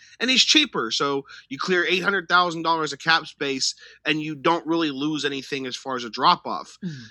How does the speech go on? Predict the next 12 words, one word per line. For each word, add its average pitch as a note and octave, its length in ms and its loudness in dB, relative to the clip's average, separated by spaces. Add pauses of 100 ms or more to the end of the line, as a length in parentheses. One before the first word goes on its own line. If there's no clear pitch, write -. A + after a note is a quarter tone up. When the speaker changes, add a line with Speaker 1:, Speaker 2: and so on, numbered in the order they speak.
(160)
Speaker 1:
Um, C3 240 4 (160)
I'm G3 200 8
not F3+ 160 8
even C#3+ 220 -2
worried G3 260 6
about C3+ 500 -2
Tan-, F#3 360 -2
I D#3 180 6
always E3+ 280 2
thought C#3+ 240 -2
Tanev C#3+ 360 -6
was B2 300 -8